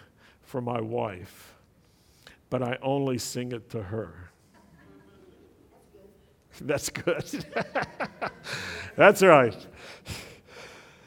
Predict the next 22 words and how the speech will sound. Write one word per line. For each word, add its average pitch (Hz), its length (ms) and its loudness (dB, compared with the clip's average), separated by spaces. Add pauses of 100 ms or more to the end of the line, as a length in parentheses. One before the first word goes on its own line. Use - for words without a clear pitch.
(1400)
The 175 100 10
one 247 300 10
who 196 220 6
fears 208 520 6
the 226 120 0
Lord, 233 500 0 (960)
the 147 120 -2
one 185 200 4
who 185 160 4
respects - 680 -2
the 208 140 -2
Lord, 196 300 2
the 165 60 0
one 180 320 0 (220)
who 175 160 4
holds 180 400 4
the 160 80 -2
Lord 175 460 4
in 151 340 0
awe 180 640 4 (600)
will 180 280 6
receive 180 800 0